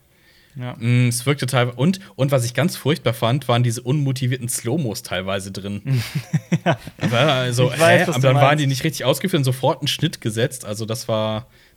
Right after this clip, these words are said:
Speaker 2: nee.
Speaker 1: Ja.
Speaker 2: Das fand ich, das fand ich gut geschnitten an
Speaker 1: Ja.
Speaker 2: allen Stellen
Speaker 1: Mit dem
Speaker 2: so.
Speaker 1: Korn stimme ich dir zu, aber ich fand schon auch stellenweise, dass der echt schöne Kameraarbeit hatte teilweise. Und gerade so, wenn's um die Bilder von Istanbul geht,
Speaker 2: Die
Speaker 1: fand
Speaker 2: Stadt,
Speaker 1: ich den,
Speaker 2: ja.
Speaker 1: fand ich schon
Speaker 2: Ey,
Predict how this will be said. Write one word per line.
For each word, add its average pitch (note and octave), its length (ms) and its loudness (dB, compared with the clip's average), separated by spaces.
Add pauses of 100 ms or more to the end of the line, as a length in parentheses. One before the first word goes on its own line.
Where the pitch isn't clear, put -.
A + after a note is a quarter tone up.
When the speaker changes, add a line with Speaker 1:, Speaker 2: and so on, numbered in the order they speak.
Speaker 2:
nee. G2 480 -2
Speaker 1:
Ja. F#2+ 60 -10 (680)
Speaker 2:
Das - 100 -20
fand F#2+ 200 -8
ich, - 100 -18
das - 140 -12
fand A2+ 140 0
ich A2+ 120 -6
gut B2 120 -12
geschnitten A2 580 -10
an A2+ 180 -8
Speaker 1:
Ja. - 80 -12
Speaker 2:
allen G2+ 300 -10
Stellen G#2+ 180 -8
Speaker 1:
Mit G2 80 -4
dem - 80 0
Speaker 2:
so. - 60 -4
Speaker 1:
Korn G#3 200 4
stimme B3 220 -6
ich A#3 80 -6
dir A3 140 -8
zu, A#3 340 -8
aber F#3 180 4
ich F#3+ 120 -6
fand C#4 160 0
schon D4+ 180 0
auch A#3+ 100 -2
stellenweise, A3 460 -4
dass F#3+ 180 -4
der F#3 140 -4
echt F#3 160 -6
schöne G3 220 -4
Kameraarbeit A2+ 640 -4
hatte A2+ 200 -10
teilweise. A2 360 -8
Und C3 80 -6
gerade E3+ 260 2
so, F#3+ 140 -4
wenn's G3 240 -4
um F3 100 -2
die E3+ 60 -4
Bilder F3+ 260 -2
von E3+ 140 -8
Istanbul G3 420 -8
geht, F#3 160 -8
Speaker 2:
Die C3 60 -2
Speaker 1:
fand - 40 -2
Speaker 2:
Stadt, B2+ 240 0
Speaker 1:
ich - 60 -16
den, B2+ 80 -2
Speaker 2:
ja. A2 120 2 (220)
Speaker 1:
fand D3 140 -12
ich - 180 -16
schon C#3 200 -10 (120)
Speaker 2:
Ey, C#3+ 240 -2